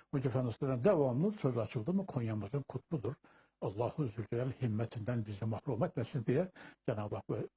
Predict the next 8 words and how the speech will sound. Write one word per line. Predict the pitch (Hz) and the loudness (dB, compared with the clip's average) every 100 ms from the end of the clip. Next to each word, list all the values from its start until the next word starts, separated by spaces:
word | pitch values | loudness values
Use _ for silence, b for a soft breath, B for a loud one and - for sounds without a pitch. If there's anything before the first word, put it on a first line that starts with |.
| _ | _
Cenab-ı | 107 104 104 | -4 -2 -4
Hakk'a | - 185 | -2 -2
böyle | 113 214 | 0 -2
dua | 135 113 98 | 0 -2 -4
ederdik. | 104 120 165 202 - b b b b b _ | -12 -16 -8 -8 -8 b b b b b _
Şunu | - 247 214 | -2 2 4
da | 165 | 2
söyleyeyim. | - - - 196 | 4 4 6 2